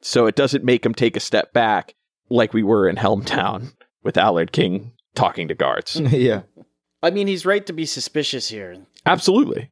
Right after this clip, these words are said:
Speaker 3: It is reasonable that something came up.
Speaker 1: He can't choose to not do anything,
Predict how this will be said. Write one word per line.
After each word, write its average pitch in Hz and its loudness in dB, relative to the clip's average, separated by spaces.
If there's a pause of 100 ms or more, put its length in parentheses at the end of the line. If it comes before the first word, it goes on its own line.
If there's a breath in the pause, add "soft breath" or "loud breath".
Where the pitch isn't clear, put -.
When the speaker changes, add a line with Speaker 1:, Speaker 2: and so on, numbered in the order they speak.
Speaker 3:
It 160 -6
is 175 2
reasonable 151 -4
that 127 -4
something 127 -12
came 117 -12
up. 120 -10
Speaker 1:
He 135 -2
can't 139 2
choose 135 2
to 117 2 (280)
not 123 2
do 123 4
anything, 98 2